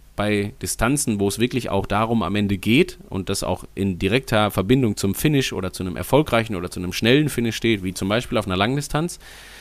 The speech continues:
dann würde ich auch wirklich von einem Fehler sprechen. Also dann hat man's wirklich nicht richtig gemacht. Und deswegen ist natürlich diese Füllung der Kohlenhydratspeicher immens wichtig.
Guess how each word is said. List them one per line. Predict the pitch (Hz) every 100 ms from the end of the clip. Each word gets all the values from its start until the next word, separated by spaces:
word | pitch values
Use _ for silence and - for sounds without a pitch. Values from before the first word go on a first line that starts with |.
| - - -
dann | 90
würde | 120
ich | 156
auch | 107
wirklich | 156 143
von | 123
einem | 120
Fehler | - 139 120
sprechen. | 92 - 73 -
Also | - 90
dann | 92
hat | 110
man's | 117 110
wirklich | 135 120
nicht | 120 123
richtig | 127 - -
gemacht. | - 58 156 - - - - - - - -
Und | - 95
deswegen | 117 156 156 156 - - - - -
ist | 120
natürlich | 123 131
diese | 123 107
Füllung | 95 170 180
der | 135
Kohlenhydratspeicher | - 131 180 135 127 - 104 110 104
immens | 104 101 101 98
wichtig. | 104 - - -